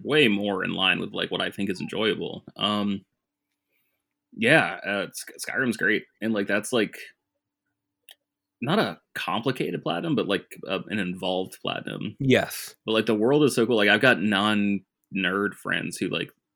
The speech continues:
Speaker 1: have the platinum in Skyrim, you know, just 'cause it's, like, the one game they play that's not fifa. Is Skyrim. And, like, my, my friend, shout out to my friend Jamie, uh, loves Skyrim. That was, like, a big early bonding moment for us when we found out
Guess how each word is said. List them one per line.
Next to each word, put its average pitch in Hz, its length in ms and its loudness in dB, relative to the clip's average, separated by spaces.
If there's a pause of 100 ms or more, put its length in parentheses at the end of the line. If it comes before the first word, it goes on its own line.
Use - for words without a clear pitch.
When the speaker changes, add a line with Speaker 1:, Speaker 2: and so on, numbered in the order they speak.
(120)
Speaker 1:
have 85 220 -2
the - 80 -6
platinum 50 420 -6
in 50 80 -8
Skyrim, - 560 -8
you - 120 -4
know, 95 120 2
just 90 160 -4
'cause 104 140 -8
it's, 87 240 -6
like, 101 120 0
the 101 100 0
one 110 220 2
game 110 200 4
they 101 100 2
play 98 260 0
that's 90 200 0
not 92 140 -4
fifa. - 440 -6 (1080)
Is 98 180 0
Skyrim. - 460 -2
And, 104 100 -2
like, 98 180 -2 (260)
my, 95 200 -6
my 104 140 -2
friend, 104 260 0
shout 101 200 4
out 104 100 4
to 113 60 0
my 107 80 2
friend 110 180 2
Jamie, 104 380 -2 (240)
uh, 92 300 -6 (380)
loves 95 460 -4
Skyrim. - 380 -4 (1000)
That 95 160 -4
was, 98 160 -4
like, 98 120 -2
a 92 40 -2
big 95 300 -2
early 98 240 -2
bonding 92 340 -6
moment - 260 -6
for 55 140 -6
us 55 140 -8
when 55 80 -6
we 57 60 -6
found - 260 -8
out - 220 -6